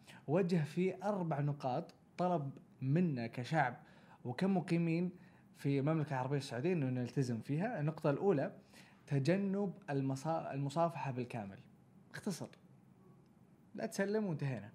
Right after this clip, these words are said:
النقطة الثانية غسيل وتعقيم اليدين باستمرار. الثالثة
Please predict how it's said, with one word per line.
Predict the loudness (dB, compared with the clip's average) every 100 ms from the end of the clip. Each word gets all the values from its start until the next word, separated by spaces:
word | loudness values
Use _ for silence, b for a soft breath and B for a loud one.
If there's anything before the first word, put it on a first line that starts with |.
| B B B
النقطة | -4 0 -2
الثانية | 0 -2 0 -2 -4 -6 B B B 0
غسيل | 0 2 2 2 2
وتعقيم | 0 -2 0 0 2
اليدين | 2 2 2 2 2 -2 -4 -8
باستمرار. | -10 -6 -4 -2 -4 -6 -18 -20 -20 -20 -20 -20 -20 -20 -20 B B B
الثالثة | -12 -2 0 0 0 -2 -4